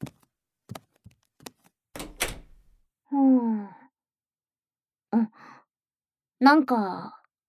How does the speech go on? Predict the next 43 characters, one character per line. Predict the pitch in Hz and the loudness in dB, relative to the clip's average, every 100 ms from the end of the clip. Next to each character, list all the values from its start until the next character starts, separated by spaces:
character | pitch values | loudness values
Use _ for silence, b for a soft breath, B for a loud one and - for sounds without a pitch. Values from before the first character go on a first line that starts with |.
| _ _ _ _ _ _ | _ _ _ _ _ _
普 | - - 196 | -12 -6 -6
通 | - 359 415 | 0 0 0
の | 403 | -4
部 | - 339 | -6 -2
屋 | 349 | 0
だ | - | -2
な。 | - - _ _ _ _ _ _ | -10 -18 _ _ _ _ _ _
て | - | -2
か、 | 254 - B B B B | -2 -2 B B B B
あ | 240 | 2
た | 240 311 | 6 6
し | 339 | 6
の | 349 | 2
部 | 359 | 4
屋 | 370 381 | 4 4
と | 262 | 4
大 | 285 359 | 2 4
し | |
て | 285 | 2
変 | 240 | 4
わ | 247 | 4
ん | 311 | 4
な | 349 | 2
い | 359 | 4
わ。 | 269 240 220 214 - _ _ _ _ - | 4 6 4 2 -4 _ _ _ _ -4
で | 233 240 | 2 4
も、 | 233 - B B B _ | 4 0 B B B _
そ | - 285 | 4 8
の | 269 302 | 8 8
お | 302 | 6
か | 294 | 4
げ | 294 | 4
で | 277 277 | 4 4
居 | 277 233 | 4 4
心 | 277 349 | 4 2
地 | - | 0
は | 359 | 2
良 | 330 330 | 2 2
さ | 339 | 0
そ | 339 | 0
う | |
だ | 190 | 0
な。 | 185 | 0